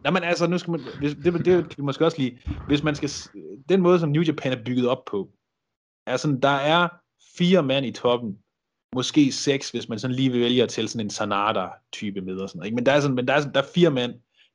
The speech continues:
der er top guys. Så er der et, et stort midcard, som er sådan nogen, man kan, øh, sådan nogle af dem kan man ligesom sådan lige skubbe lidt op igen, sådan at nogle af dem kan godt, for eksempel en Ishii,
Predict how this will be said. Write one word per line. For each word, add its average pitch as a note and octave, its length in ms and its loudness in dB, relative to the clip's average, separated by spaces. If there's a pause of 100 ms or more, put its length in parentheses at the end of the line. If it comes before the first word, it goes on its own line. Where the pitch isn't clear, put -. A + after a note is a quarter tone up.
(100)
der A2 60 0
er G#2+ 360 0 (220)
top - 280 0
guys. G2+ 540 -2 (720)
Så - 160 0
er C#3 100 4
der C#3+ 180 0 (100)
et, A2+ 260 -10
et A#2 160 -8
stort D3 320 4
midcard, B2+ 800 0
som A#2+ 420 -8
er A#2 120 -6
sådan C3+ 140 -4
nogen, C#3 200 0
man A#2 120 -2
kan, G#2+ 380 -2
øh, G#2 480 -6
sådan A#2+ 200 -4
nogle D3+ 240 6
af D3 60 4
dem C#3+ 80 0
kan C3 100 -8
man A#2 120 -2
ligesom C3 200 0
sådan C3 120 -2
lige C3 140 -6
skubbe C3 360 0
lidt D3 140 2
op D3 180 2
igen, A2+ 280 -6
sådan A#2 140 -10
at G#2 80 -8 (200)
nogle D3+ 360 2
af D3 60 4
dem C#3+ 80 -2
kan A#2+ 120 -6
godt, A#2+ 160 -2
for B2+ 40 -12
eksempel C#3+ 200 0
en A#2+ 80 -2
Ishii, B2+ 500 -6